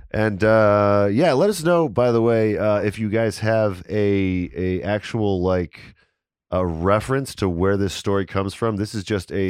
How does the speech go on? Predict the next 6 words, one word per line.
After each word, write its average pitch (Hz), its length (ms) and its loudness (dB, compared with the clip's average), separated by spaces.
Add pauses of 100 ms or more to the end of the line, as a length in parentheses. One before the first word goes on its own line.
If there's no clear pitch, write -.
(160)
a 90 220 -2
Genius 92 460 -4
annotation 87 580 -6
without 85 380 -4
the 82 200 -4
actual, 80 680 -6